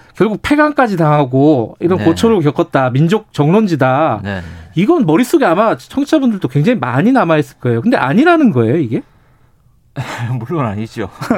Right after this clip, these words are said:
Speaker 1: <laughs> 왜 아닙니까, 이게?
Speaker 2: 아, 영화를 보시면 뭐
Speaker 1: 네.
Speaker 2: 너무 이제 자세히 그런 부분이 나옵니다. 나오는데,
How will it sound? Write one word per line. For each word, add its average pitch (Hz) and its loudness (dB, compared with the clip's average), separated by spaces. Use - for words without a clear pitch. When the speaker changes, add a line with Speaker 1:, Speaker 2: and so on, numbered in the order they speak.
Speaker 1:
<laughs> 170 -4
왜 214 4
아닙니까, 156 0
이게? 113 -2
Speaker 2:
아, 113 -4
영화를 165 -2
보시면 190 -4
뭐 135 0
Speaker 1:
네. - -2
Speaker 2:
너무 127 0
이제 143 0
자세히 139 -4
그런 135 -8
부분이 120 -12
나옵니다. 101 -8
나오는데, 107 -4